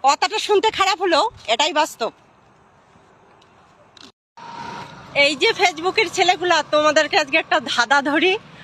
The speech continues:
বলো তো, এমন কোন কাজ আছে যে ছেলেরা দশ থেকে পনেরো মিনিট করে হাঁপিয়ে যায়, আর মেয়েরা বলে যে, "আরো করো, ভালো লাগছে"?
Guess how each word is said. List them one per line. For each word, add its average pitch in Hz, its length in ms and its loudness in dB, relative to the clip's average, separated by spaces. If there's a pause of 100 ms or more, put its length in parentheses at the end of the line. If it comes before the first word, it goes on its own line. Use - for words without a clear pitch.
(420)
বলো 254 320 4
তো, 302 520 4 (280)
এমন 311 440 2
কোন 359 320 2
কাজ 294 380 0
আছে 294 500 0
যে 254 260 0
ছেলেরা 302 480 0
দশ 247 420 0
থেকে 320 240 -2
পনেরো 294 440 0
মিনিট 311 340 0
করে 277 440 2 (480)
হাঁপিয়ে 294 480 0
যায়, 285 360 0 (600)
আর 233 560 0
মেয়েরা 262 460 2
বলে 311 520 2 (500)
যে, 349 180 4
"আরো 247 440 0
করো, 285 400 2 (480)
ভালো 269 300 2
লাগছে"? 311 500 -2